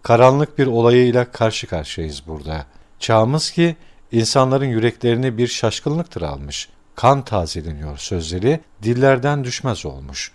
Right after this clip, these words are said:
Bütün hayatın konfordan ibaret olduğu düşüncesi propaganda edilir olmuş. Kitabi düşler ve teorilerle allak bullak olmuş bir kafadır burada söz konusu olan. İlk adımı atabilmenin kararlılığını görüyoruz burada.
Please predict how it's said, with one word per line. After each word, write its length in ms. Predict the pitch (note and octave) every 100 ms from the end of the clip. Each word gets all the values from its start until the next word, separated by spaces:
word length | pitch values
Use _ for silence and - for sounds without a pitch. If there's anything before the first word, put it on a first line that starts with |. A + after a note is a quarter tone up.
| _ B2+
Bütün 280 | C3+ G#3
hayatın 580 | D#3+ A#2 A#2 B2 - D3
konfordan 680 | - B2 A#2 C3 B2+ D3 D3+
ibaret 440 | A#2+ A#2 A#2+ B2
olduğu 340 | B2+ A2+ A#2+ A2+
düşüncesi 640 | G#2 A#2+ A2 G#2+ D3 D#3 - -
propaganda 560 | C#3 C#3 C#3 B2+ E2+
edilir 280 | D#2+ D2 D#2+
olmuş. 560 | D2+ C#2+ C2+ C#2+ - - _ _ _
Kitabi 600 | - D3+ D3 C#3+ C#3+ A2+
düşler 580 | G2+ - G2+ A2 A2 - -
ve 120 | C3
teorilerle 720 | B2+ G#2+ G#2+ C#3 C3 F#2+ D#2+
allak 520 | E2 F2 F2 A2+ C#3+ A#2
bullak 300 | A2 A2 A2+
olmuş 400 | A2 A#2 B2 - _ _ -
bir 100 | B2+
kafadır 640 | - G2 B2+ G#2 D#2 C#2 _
burada 240 | F#2 E2 E2
söz 240 | F#2 -
konusu 320 | F2 D2 -
olan. 180 | D2 C#2+ - - - - - -
İlk 200 | F#3 F3
adımı 300 | C#3 D3 C#3
atabilmenin 640 | - B2+ B2+ B2 B2+ C#3
kararlılığını 640 | - A2+ A#2 A2+ A#2 A#2
görüyoruz 520 | F#2 E2+ E2 D#2 C#2+ -
burada. 280 | D#2 D#2+